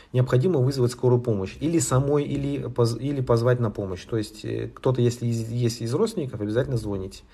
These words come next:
Все, это вс-, это вся необходимая, э, помощь именно при фибрильных судорогах, которую вы можете оказать дома. То есть, даете жаропонижающий, э, ребенка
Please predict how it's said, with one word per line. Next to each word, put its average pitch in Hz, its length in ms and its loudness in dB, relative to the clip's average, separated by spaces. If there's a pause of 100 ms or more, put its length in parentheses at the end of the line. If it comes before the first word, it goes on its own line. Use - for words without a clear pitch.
(340)
Все, 160 220 6
это 160 220 8
вс-, - 380 -2
это 156 200 4
вся 143 400 4
необходимая, 131 800 2 (500)
э, 110 240 0
помощь 220 400 2
именно 131 320 4
при 135 180 -2
фибрильных 123 460 2
судорогах, 160 360 0
которую 123 340 2
вы 117 80 4
можете 127 280 0
оказать 120 520 0
дома. 113 480 0 (340)
То 143 100 2
есть, - 300 0 (320)
даете 127 500 2
жаропонижающий, 123 880 2 (600)
э, 113 140 0
ребенка 127 600 6